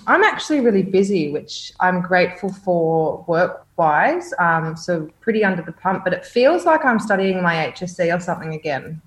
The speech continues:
uh, which I think I've heard a lot of people, it's kind of, uh, waking up and, and kind of the pajamas, constant teas, desk, um, ritual into wine tonight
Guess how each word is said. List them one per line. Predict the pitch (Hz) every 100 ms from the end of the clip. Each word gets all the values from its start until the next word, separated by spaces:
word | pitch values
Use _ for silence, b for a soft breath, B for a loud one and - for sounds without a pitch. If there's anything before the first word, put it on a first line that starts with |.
| _ -
uh, | 156
which | 160 180
I | 208
think | 220 220
I've | 226
heard | 220
a | 175
lot | 165
of | -
people, | 170 165 147
it's | -
kind | 170 160
of, | 151 - _ b b b b b _ -
uh, | 170 165 160
waking | 170 175 180 180
up | 165 175
and, | 160 151
and | 170
kind | 165 160
of | 156
the | 165
pajamas, | - 180 185 165 165 160 160 160 160 -
constant | - 160 - - 156 -
teas, | - 165 156 156 156 160 -
desk, | 160 151 - - B B B -
um, | 143 143 143 143 156 - _ _ _ -
ritual | 185 - 208 180 175
into | 170 175
wine | 165 160 156
tonight | 165 165 156 143